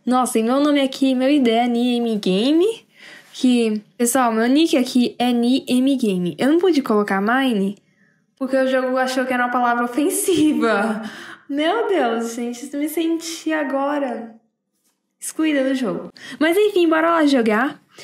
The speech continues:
Fall Dudes. Tem aqui também como personalizar, só que eu não personalizei porque eu achei meio caro.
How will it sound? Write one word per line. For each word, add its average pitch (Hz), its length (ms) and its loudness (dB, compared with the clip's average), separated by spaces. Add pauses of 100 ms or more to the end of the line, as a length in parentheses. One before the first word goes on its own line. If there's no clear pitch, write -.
(120)
Fall 277 380 0
Dudes. 247 380 2
Tem 330 200 2
aqui 330 160 2
também 294 260 2
como 277 180 0
personalizar, 247 600 0
só 262 160 0
que 269 320 0
eu 294 280 2
não 294 240 4
personalizei 247 540 0
porque 247 280 -2
eu 240 60 2
achei 233 220 -2
meio 208 200 2
caro. 233 440 -2